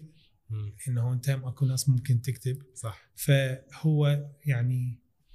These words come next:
Speaker 2: ال-، يساعد حتى
Speaker 1: آه،
Speaker 2: يطلع
Speaker 1: الشيف
Speaker 2: كل
Speaker 1: مال،
Speaker 2: شيء
Speaker 1: مال المطبخ.
Speaker 2: ويدار
Speaker 1: إيه.
Speaker 2: كل شيء بأحسن
Speaker 1: مم.
Speaker 2: شكل ممكن.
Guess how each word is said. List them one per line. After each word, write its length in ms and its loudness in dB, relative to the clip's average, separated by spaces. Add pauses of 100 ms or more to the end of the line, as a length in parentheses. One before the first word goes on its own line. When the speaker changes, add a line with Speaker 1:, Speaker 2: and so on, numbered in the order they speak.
(600)
Speaker 2:
ال-، 680 0 (760)
يساعد 400 8
حتى 320 -2
Speaker 1:
آه، 100 -2
Speaker 2:
يطلع 140 2
Speaker 1:
الشيف 260 8
Speaker 2:
كل 60 12
Speaker 1:
مال، 100 6
Speaker 2:
شيء 180 8
Speaker 1:
مال 100 8
المطبخ. 580 0
Speaker 2:
ويدار 540 8
Speaker 1:
إيه. 120 -6
Speaker 2:
كل 180 8
شيء 280 4
بأحسن 280 4
Speaker 1:
مم. 40 6
Speaker 2:
شكل 320 2
ممكن. 340 -2